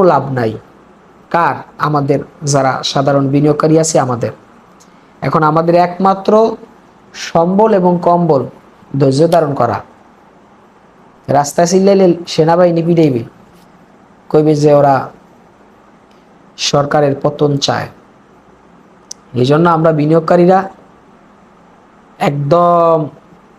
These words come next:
শান্তশিষ্টভাবে অপেক্ষা করতেছি, অপেক্ষার প্রহর গুনছি। কবে সেই দিন আসবে, কবেই সেই সুদিন আসবে, মার্কেট আমাদেরটাও আকাশে উড়বে, সেই দিনের অপেক্ষায় আমরা আছি।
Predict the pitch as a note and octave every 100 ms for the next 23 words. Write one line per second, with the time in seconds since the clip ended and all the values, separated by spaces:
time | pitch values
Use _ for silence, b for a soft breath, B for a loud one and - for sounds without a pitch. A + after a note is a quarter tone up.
0 | _ - - - - E3+ E3 F3 F#3 -
1 | F3 - F#3+ F3 E3 D#3 D3+ - - _
2 | _ _ _ - _ _ _ _ _ -
3 | D#3 D#3+ G#3 G3+ F#3+ F3+ F3 F3 E3 -
4 | D3+ D3+ E3+ - E3 C#3+ - F3+ F3 D#3+
5 | D3 C#3+ D3 D#3 D3 C#3 C#3 B2+ - _
6 | _ - _ - G3+ G#3+ G3+ G3+ F3+ E3+
7 | E3 D#3 D3 C#3+ D#3 C#3+ B2+ - - -
8 | - G3 G3+ A3+ - G3+ F#3+ F#3+ E3+ F3
9 | E3 D#3+ E3+ D#3 D3+ - D#3+ C#3+ D3 C#3+
10 | D3 F#3+ F#3 D#3+ C#3 D#3 - F3+ F#3+ -
11 | - - - D#3 D#3 A#2+ A2+ - - _
12 | _ _ _ - _ _ _ _ - -
13 | E3 D3+ D3 C#3+ C3 C#3 - C3 A#2+ A#2
14 | A2 -